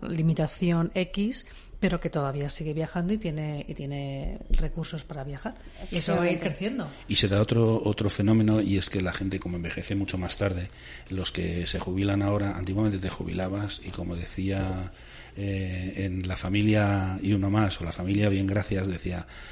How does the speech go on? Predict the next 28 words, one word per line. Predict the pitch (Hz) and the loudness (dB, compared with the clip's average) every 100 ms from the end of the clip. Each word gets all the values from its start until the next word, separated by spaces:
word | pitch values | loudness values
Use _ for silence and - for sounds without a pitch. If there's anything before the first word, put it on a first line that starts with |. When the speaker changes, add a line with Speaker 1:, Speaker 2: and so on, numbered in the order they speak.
| - | -10
Speaker 3:
"Jubilado, | - 104 104 131 139 | -4 -2 0 2 2
jorobado". | 131 107 95 95 92 82 - | 0 0 -2 -2 -2 -4 -8
Ahora, | - 110 107 | -2 0 0
un | 113 | 0
jubilado | 107 139 120 127 113 | 2 4 4 2 2
es | 95 - | 0 0
un | 92 92 92 - | -2 -2 -2 -2
tipo | - - 90 | -4 -4 -6
que | 87 | -6
tiene | 87 98 101 98 | -2 0 2 2
un | 98 | 0
poder | 95 95 98 | -2 -2 -4
adquisitivo, | 95 - - 104 131 131 | -2 -2 -2 2 2 2
Speaker 1:
Ujú. | - 180 160 165 165 - | -4 -10 -8 -10 -12 -16
Speaker 3:
que, | - 82 82 - | -12 -10 -10 -10
como | - | -10
Speaker 2:
Activo. | 175 | -8
Speaker 3:
decías | 175 196 185 185 | 0 2 4 4
tú, | 202 233 | 2 -4
exacto, | - - 196 85 98 | -6 -2 -2 -2 -4
Speaker 2:
Ujú. | 95 | -4
Speaker 3:
activo, | 107 104 101 101 101 | -2 0 2 0 0
con | 95 | -2
ganas | 92 92 | -2 -2
de | 92 | -2
hacer | - 90 | -4 -2
cosas, | 113 110 113 - - | -2 0 -4 -6 -14
Speaker 1:
Sí. | - | -14